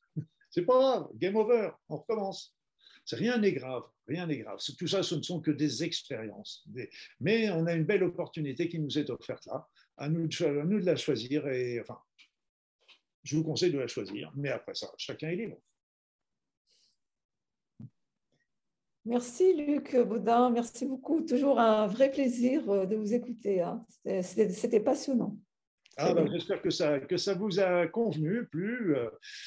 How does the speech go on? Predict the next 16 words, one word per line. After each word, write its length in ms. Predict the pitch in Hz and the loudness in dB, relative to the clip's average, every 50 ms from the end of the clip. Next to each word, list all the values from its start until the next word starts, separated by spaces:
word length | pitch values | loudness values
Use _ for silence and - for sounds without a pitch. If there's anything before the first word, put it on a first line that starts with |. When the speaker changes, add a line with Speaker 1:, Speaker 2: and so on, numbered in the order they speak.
| - - - | -16 -12 -4
Speaker 1:
et, 340 | - 147 151 156 151 143 143 | 0 2 4 4 4 4 2
euh... 560 | 135 127 127 127 120 120 117 110 107 104 101 95 98 98 98 - 87 90 95 - 95 - _ _ _ _ _ _ _ _ _ _ _ - - - | 0 0 -2 -2 -4 -4 -6 -6 -8 -8 -10 -10 -12 -14 -16 -16 -18 -18 -18 -20 -20 -20 _ _ _ _ _ _ _ _ _ _ _ -12 -10 -8
Eh 80 | 113 120 | -8 -6
bien, 180 | 123 139 139 | -4 -4 -4
écoutez, 600 | 131 117 - 131 127 123 156 156 156 151 147 139 | -4 -6 -6 -8 -8 -2 0 2 4 4 2 2
euh, 120 | 131 123 120 | 0 -2 -2
si 160 | - - 190 | -2 -2 -2
vous 200 | 180 175 175 160 | 0 2 2 2
êtes 120 | 180 175 175 | 2 2 2
intéressé, 560 | 175 165 156 175 165 160 156 160 - 175 165 | -2 -2 0 2 4 4 2 4 2 0 0
n'hésitez 420 | 160 151 147 151 156 151 160 151 | 0 0 0 0 0 0 0 -2
pas. 340 | 127 - - 151 175 202 208 | -4 -2 -4 -4 -2 -2 0
Il 60 | 190 | 0
y 40 | 156 | 0
a 60 | 135 | 0
des, 400 | 127 107 131 131 123 120 117 - | 0 -2 -4 -4 -4 -4 -8 -10